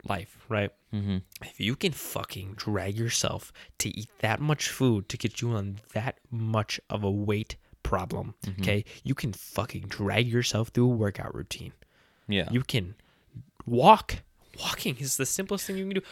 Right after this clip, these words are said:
Speaker 2: Yeah.
Speaker 1: Go outside and listen to an amazing podcast like Writing the Narrative with Jake and Eddie. While you walk down the street and just do something. But saying you don't have time is, like, so fucking infuriating to me, 'cause I sit there and I see people like that,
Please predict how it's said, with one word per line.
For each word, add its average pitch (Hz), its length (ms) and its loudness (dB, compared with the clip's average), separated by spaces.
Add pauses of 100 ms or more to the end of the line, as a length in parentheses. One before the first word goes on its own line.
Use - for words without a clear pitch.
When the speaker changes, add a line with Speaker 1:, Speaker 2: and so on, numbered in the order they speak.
(120)
Speaker 2:
Yeah. - 160 2
Speaker 1:
Go - 80 0
outside 208 400 0
and 165 140 0
listen 170 220 -2
to 120 80 2
an 110 60 4
amazing 101 360 4
podcast 101 500 4
like 98 100 0
Writing 98 280 2
the 95 80 -2
Narrative 98 380 2
with - 100 -10
Jake 98 180 -4
and 101 80 -2
Eddie. 104 220 4 (320)
While 135 160 6
you 131 100 4
walk 127 540 4 (480)
down 143 180 4
the 175 80 0
street - 400 -2 (280)
and 165 100 -8
just 156 180 -2 (260)
do 226 160 4
something. 185 600 -2
But - 140 -8
saying 240 240 0
you 185 120 -2
don't 208 240 -2
have 175 200 -4
time 170 420 2 (260)
is, 156 280 -2
like, 139 260 -4 (640)
so 240 300 -2
fucking - 600 -8
infuriating 269 880 4
to 170 60 2
me, 139 220 0 (200)
'cause 180 100 -2
I 208 100 4
sit - 460 2
there 160 240 6 (180)
and - 100 2
I 160 80 8
see 233 340 4
people 214 360 6
like 147 240 6
that, 127 220 2